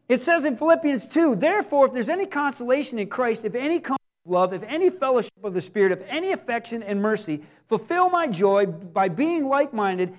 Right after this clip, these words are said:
having the same love, being of one accord and of one mind." That doesn't mean we're always gonna agree. That doesn't mean if we don't agree on absolutely everything, out you go.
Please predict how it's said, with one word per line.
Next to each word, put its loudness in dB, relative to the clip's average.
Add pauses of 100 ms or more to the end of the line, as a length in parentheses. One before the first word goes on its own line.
having 0
the -2
same -4
love, 6
being 0
of -2
one 0
accord 2
and -4
of -4
one 2
mind." -2 (840)
That 0
doesn't 2
mean 0
we're 0
always 2
gonna -2
agree. 0 (920)
That -4
doesn't 0
mean -2 (140)
if -10
we 0
don't -2
agree -4
on -8
absolutely -8
everything, -6
out 0
you -4
go. 8